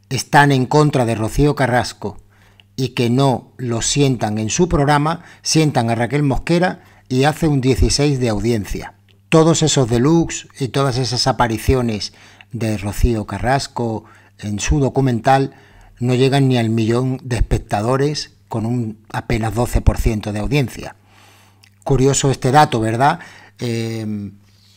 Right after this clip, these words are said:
gente que está en contra de Rocío Carrasco, que lo sientan,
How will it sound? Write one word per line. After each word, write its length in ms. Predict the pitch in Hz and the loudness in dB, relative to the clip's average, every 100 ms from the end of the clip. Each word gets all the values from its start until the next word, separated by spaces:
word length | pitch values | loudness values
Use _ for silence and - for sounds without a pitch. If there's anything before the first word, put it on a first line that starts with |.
| _ _ _ _ _ - - _ _ _ - - | _ _ _ _ _ -20 -20 _ _ _ -20 -20
gente 640 | - 147 151 147 107 87 _ _ - | -8 -4 -2 -2 -6 -10 _ _ -12
que 80 | 110 | -8
está 220 | - 123 | -6 -6
en 80 | 107 | -4
contra 320 | 127 135 131 | -6 -4 -6
de 80 | 123 | -6
Rocío 280 | 123 131 | -8 -8
Carrasco, 520 | 123 117 120 - 104 - - | -8 -6 -8 -8 -14 -16 -8
que 120 | 131 | -6
lo 100 | 107 104 | -4 -4
sientan, 760 | 147 160 165 185 202 190 | -4 -2 -2 -2 -2 -6